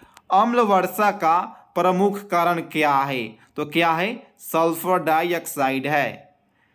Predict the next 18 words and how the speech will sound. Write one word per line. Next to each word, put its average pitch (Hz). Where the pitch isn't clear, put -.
नेक्स्ट 151
क्वेश्चन 196
है 170
और 185
इस 262
क्वेश्चन 226
को 233
भी 226
आपके 220
एग्जाम 196
में 220
लगातार 202
दो 196
बार 196
पूछा 185
जा 160
चुका 147
है। 135